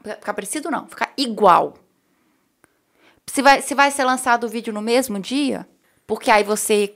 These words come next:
consegue. Aí você, ah, então não lança no mesmo dia. Mas mesmo assim, aí fulana falou hoje, amanhã a outra vai falar do mesmo jeito. Não funciona. E você lança no mesmo dia que você atinge vários públicos ao mesmo tempo.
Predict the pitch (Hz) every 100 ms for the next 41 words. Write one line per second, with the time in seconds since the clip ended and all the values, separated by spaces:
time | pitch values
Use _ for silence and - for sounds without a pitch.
0 | _ 196 196 - 180 180 170 175 175 -
1 | _ - 220 220 240 277 330 294 302 302
2 | 311 311 302 302 302 339 254 226 214 233
3 | 269 359 381 381 - 247 214 240 294 302
4 | - 302 285 277 277 277 247 247 247 262
5 | 302 311 277 262 262 262 262 262 247 240
6 | 240 262 262 226 214 - _ - _ _
7 | _ _ 214 262 311 392 - 196 302 _
8 | _ _ _ _ - 285 339 302 233 196
9 | 208 208 214 220 226 262 294 285 - 262
10 | 269 262 _ - 214 208 233 262 - 226
11 | 175 185 214 277 320 359 359 - - -
12 | - 233 233 247 240 285 - 202 185 -